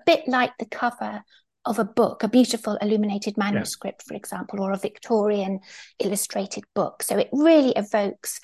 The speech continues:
Speaker 1: the whole object evokes the culture of the book. Um, so that's the back. The front,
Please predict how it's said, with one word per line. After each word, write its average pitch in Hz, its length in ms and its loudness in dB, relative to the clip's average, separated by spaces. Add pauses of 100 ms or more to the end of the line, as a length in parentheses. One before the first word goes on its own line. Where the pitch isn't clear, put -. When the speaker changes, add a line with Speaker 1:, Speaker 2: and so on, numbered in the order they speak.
(200)
Speaker 1:
the 254 80 4
whole 339 240 10
object - 720 -2
evokes - 720 -4 (120)
the - 80 0
culture - 400 -8
of - 100 -12
the 175 100 -4
book. - 460 -12 (960)
Um, 214 260 -4
so 233 140 0
that's 302 260 4
the 269 100 2
back. 202 360 -10 (260)
The 240 80 -6
front, 254 640 -2